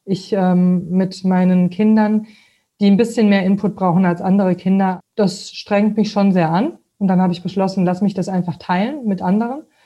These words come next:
Und deswegen kommt ein Au-pair zu uns mal für ein halbes Jahr. Wir schauen uns das an. Und dann kann ich nämlich mir ein Kind schnappen, was zum Beispiel nicht in die Schule gehen muss und damit dann Dienstreisen machen oder mal einen Kunden besuchen oder sowas. Das geht im Moment eben alles nicht so gut.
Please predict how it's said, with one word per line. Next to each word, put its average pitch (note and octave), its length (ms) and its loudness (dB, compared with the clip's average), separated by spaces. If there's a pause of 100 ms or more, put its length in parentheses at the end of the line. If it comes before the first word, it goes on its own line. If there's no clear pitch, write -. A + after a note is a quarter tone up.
(400)
Und G3 140 0
deswegen F#3 320 0
kommt F3+ 280 -2
ein F#3 60 -2
Au-pair G3+ 320 -2
zu - 140 -10
uns A3+ 240 -4
mal G3+ 140 0
für G#3 120 -8
ein F3+ 100 0
halbes F#3 340 -2
Jahr. F3+ 180 -6
Wir F#3 80 -4
schauen F3 260 -6
uns F3 160 -4
das - 180 -10
an. B3 280 -4 (500)
Und G3 180 0
dann F#3 160 0
kann F#3+ 180 -2
ich F#3+ 140 -6
nämlich F#3 380 0
mir A3 180 2
ein A3 140 2
Kind G#3+ 200 0
schnappen, A3+ 380 0
was A3 140 -2
zum G#3+ 100 0
Beispiel G#3 260 0
nicht B3+ 200 0
in C#4 60 -6
die C4 60 -4
Schule B3+ 280 -2
gehen A#3+ 240 0
muss A#3+ 160 -2
und G3 100 0
damit F#3 300 0
dann F3 320 0
Dienstreisen D3+ 500 -4
machen C#3+ 360 -8
oder D3 360 -6
mal D#3+ 120 -4
einen D#3+ 100 -2
Kunden E3 280 0
besuchen D3 340 -2
oder C#3+ 180 -6
sowas. C#3+ 240 -10
Das - 180 -14
geht D#3+ 160 -6
im E3 60 -6
Moment D#3 260 -4
eben D#3 160 -6
alles D#3 280 -10
nicht E3 140 -8
so D#3 80 -14
gut. D#3 200 -12